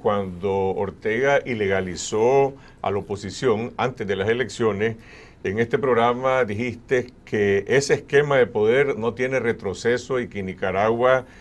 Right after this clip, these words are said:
se dirigía hacia un esquema de partido hegemónico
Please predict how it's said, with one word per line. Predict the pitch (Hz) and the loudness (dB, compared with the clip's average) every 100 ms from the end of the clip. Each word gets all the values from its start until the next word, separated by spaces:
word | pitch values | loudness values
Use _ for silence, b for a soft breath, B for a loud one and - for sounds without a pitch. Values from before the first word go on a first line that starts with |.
| B B - | B B -16
se | - 110 101 | -4 0 0
dirigía | 98 98 92 87 135 156 113 120 - | -2 -6 -8 -6 -4 2 4 4 2
hacia | - 98 - 104 95 | -4 -6 -2 -2 0
un | 95 117 131 131 131 127 123 B - | -2 -4 -6 -6 -8 -10 -12 B -6
esquema | 107 - 123 120 143 | -6 -2 -2 0 2
de | 120 | 0
partido | 90 87 - 117 | -2 -10 -6 -4
hegemónico | 120 123 104 113 127 - 139 135 | -2 0 0 -2 -4 0 0 0